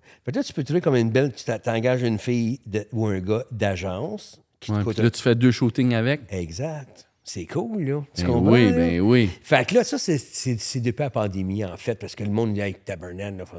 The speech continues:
Speaker 1: ah, là, moi, t'es bien tout d'ouvrage, il faut que tu aies cinq top models différents, c'est, c'est pas facile à trouver, là. Fait que là, ils, ils sont comme
Speaker 2: Ça
Speaker 1: plus
Speaker 2: réduit les coûts.
Speaker 1: Ça réduit les coûts, voilà. Fait que tu vois, puis écoute, moi, Stéphane, là, j'en ai connu des, des, euh, des, des, euh, des coiffeurs, là.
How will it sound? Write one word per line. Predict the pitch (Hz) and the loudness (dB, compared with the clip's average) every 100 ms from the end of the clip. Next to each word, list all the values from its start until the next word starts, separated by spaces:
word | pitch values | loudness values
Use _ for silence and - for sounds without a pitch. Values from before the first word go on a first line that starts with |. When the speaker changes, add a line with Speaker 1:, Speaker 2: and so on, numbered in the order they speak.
| 87 | -10
Speaker 1:
ah, | 107 117 | -10 -6
là, | 120 | -4
moi, | 110 110 | -4 -4
t'es | 98 | -4
bien | 98 98 | -4 -4
tout | 95 104 | -4 -6
d'ouvrage, | 92 92 107 120 | -6 -8 -6 -4
il | 113 | -4
faut | - | -6
que | 107 | -8
tu | 120 | -8
aies | 110 | -8
cinq | - - 143 135 | -8 -4 -4 -2
top | 160 - | -4 -2
models | 135 123 135 135 | 0 0 0 -4
différents, | 127 - 120 120 160 | -6 -6 -4 -2 -2
c'est, | - 117 | -4 -6
c'est | - 104 | -8 -10
pas | 139 | -4
facile | 135 117 185 | -4 -2 -2
à | 147 | -4
trouver, | 139 127 143 147 | -4 -6 -6 -4
là. | 131 127 _ - - - - | -4 -6 _ -20 -16 -16 -2
Fait | 143 | 0
que | 123 | 2
là, | 202 220 | 4 4
ils, | |
ils | 165 - | 2 -2
sont | 131 156 | 0 2
comme | 165 | 4
Speaker 2:
Ça | 151 113 | 6 6
Speaker 1:
plus | |
Speaker 2:
réduit | 127 117 | 4 4
les | 143 131 | 6 6
coûts. | 113 139 - | 6 2 0
Speaker 1:
Ça | - 135 | 0 4
réduit | 135 135 135 | 4 4 2
les | 214 262 | 4 4
coûts, | 254 269 294 - - | 4 4 2 -6 -10
voilà. | 120 123 147 175 190 190 196 - - - | 0 4 6 6 6 4 2 -6 -20 -6
Fait | - | -4
que | 170 | -2
tu | - | -2
vois, | 330 | -2
puis | - 180 - - | -2 -6 -6 -4
écoute, | 110 113 202 202 | -2 2 2 2
moi, | 117 175 | 0 0
Stéphane, | - - - 160 | 0 -6 -2 0
là, | 139 | 0
j'en | 123 113 110 | 0 -2 0
ai | 110 | -2
connu | 107 110 | 0 -2
des, | 151 120 | 0 0
des, | 101 101 98 98 | 0 -2 0 0
euh, | 95 92 | 0 -4
des, | 87 98 | -2 -2
des, | 90 95 95 95 | -2 -4 -2 0
euh, | 92 | -2
des | 92 | -4
coiffeurs, | - 104 87 - 101 143 | -2 -2 -2 -4 -4 -4
là. | 139 107 | -4 -4